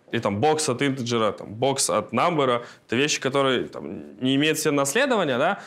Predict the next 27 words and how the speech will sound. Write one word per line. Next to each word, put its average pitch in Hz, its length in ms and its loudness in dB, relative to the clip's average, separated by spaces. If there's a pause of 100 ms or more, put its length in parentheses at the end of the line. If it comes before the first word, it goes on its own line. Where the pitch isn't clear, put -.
(160)
мы 170 100 2
не 202 80 2
могли 175 260 2
создать, 104 480 0 (240)
там, - 140 -12
передать 123 400 0
один 175 260 2
в 151 80 -2
другой. 127 360 0 (360)
Здесь, 196 180 0
на 180 100 0
самом 180 180 0
деле, 151 120 2
ровно 170 240 4
то 160 140 2
же 143 80 2
самое, 226 420 2 (400)
что - 200 -2
мы 196 120 4
вот 156 220 2
на 120 100 2
этом 170 300 0
моменте, 165 540 0 (100)
да, 190 300 0 (160)
еще 120 280 0
не 147 300 2
понимаем, 165 560 2